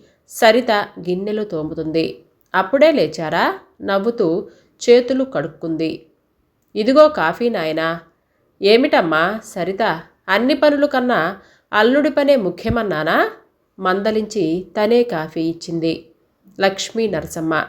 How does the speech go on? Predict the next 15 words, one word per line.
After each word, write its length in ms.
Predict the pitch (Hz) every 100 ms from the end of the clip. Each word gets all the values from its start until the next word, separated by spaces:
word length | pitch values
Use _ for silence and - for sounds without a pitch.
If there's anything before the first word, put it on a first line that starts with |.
| -
సరిత 300 | - 180 190
తల 460 | 175 151 180 165 170
వంచుకుంది. 800 | 190 185 185 180 156 160 - - _ _ _ -
కాఫీ 280 | 240 254 285
తాగుతూ 580 | 233 208 208 190 165
కళ్ళు 420 | 185 202 202 226 214
చికిలించాడు 760 | - 175 190 202 202 202 202
చంద్రం. 500 | 202 165 151 156 147 - _ _ _ _ -
సరిత 380 | - 208 233 233 160 196 - -
గిన్నెలు 420 | 196 233 240 247 233
సర్ది 640 | - 151 151 254 381 254
వంటకు 480 | 175 175 190 208 220
ఉపక్రమించింది. 1040 | 175 156 156 165 165 160 160 170 160 - - _
"వంట 300 | 196 214 226
మనిషికి 840 | 269 240 233 240 240 175 170 202